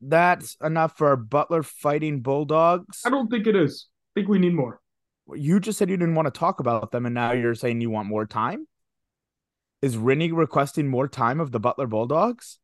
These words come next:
Speaker 2: We always need more Butler time, but I suppose I'll acquiesce and allow us to move on.
Speaker 1: And Ryan, we gotta talk about the team.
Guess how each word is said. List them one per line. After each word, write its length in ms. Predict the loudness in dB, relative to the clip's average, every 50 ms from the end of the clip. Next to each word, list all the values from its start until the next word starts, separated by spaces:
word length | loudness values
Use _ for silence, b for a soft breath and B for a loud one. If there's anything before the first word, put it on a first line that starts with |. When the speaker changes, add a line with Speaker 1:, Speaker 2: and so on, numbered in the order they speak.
| _
Speaker 2:
We 140 | 2 4 6
always 280 | 6 8 8 8 8 6
need 140 | 4 2 2
more 160 | 2 0 0
Butler 320 | -2 -4 -4 -2 -2 -4
time, 260 | -2 -2 -2 -2 0
but 120 | 0 2 2
I 80 | 2
suppose 500 | 2 0 -4 -6 -2 2 2 4 4 4
I'll 140 | 4 2 2
acquiesce 560 | 2 2 0 0 0 0 0 -2 -2 -6 -8
and 80 | -6 -6
allow 260 | -6 -6 -6 -8 -10
us 160 | -12 -14 -14 -8
to 60 | -4
move 220 | -2 -2 -2 -2 -4
on. 260 | -6 -8 -8 -10 -12 _ -20 -20 _ _ _ _ _ _ -4
Speaker 1:
And 120 | -2 0 2
Ryan, 200 | 4 4 4 4
we 100 | 4 4
gotta 180 | 4 4 4
talk 220 | 2 2 2 2 4
about 200 | 4 4 4 2
the 100 | 0 -8
team. 500 | -4 -4 -2 -2 -2 -2 -4 -6 -8